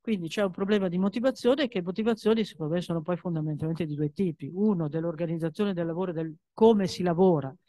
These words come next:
e quindi essere soddisfatti del proprio lavoro, e l'altro è economico, è inutile che ce lo diciamo, cioè c'è una fuga di medici dal servizio sanitario pubblico perché sono poco pagati, lavorano tanto,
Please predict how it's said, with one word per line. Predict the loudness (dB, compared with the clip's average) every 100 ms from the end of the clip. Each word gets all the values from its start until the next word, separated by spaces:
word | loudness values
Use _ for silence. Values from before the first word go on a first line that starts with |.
| -16 _
e | -12
quindi | -8 -6 -4 -6 -6
essere | -6 -6 -6 -8
soddisfatti | -2 -2 -2 -2 0 0 0 -4
del | -4
proprio | -4 -6 -6
lavoro, | -8 -8 -6 -8 -8 _ _
e | -2
l'altro | -2 -2 -4
è |
economico, | -6 -4 -2 -2 -4 -10
è | -10
inutile | -8 -8 -8
che | -10
ce | -12
lo | -14
diciamo, | -8 -4 -4 -6 -10
cioè | -10 -10 _ _
c'è | -4 -2
una | -2 -2
fuga | 0 2 2
di | 4
medici | 4 2 -2 -4 -12 -16 -20 -6
dal | -6
servizio | -2 -2 -4 -6
sanitario | -6 -6 -2 -2 -2
pubblico | -4 -2 -2 -2 -4
perché | -2 -8 -4 -6 -6 -12
sono | -8 -6 -6 -6
poco | -8 -8
pagati, | -4 -4 -2 -6 -6 -4
lavorano | -2 -2 -2 -4 -8
tanto, | -4 -4 -4 -4 -4 -4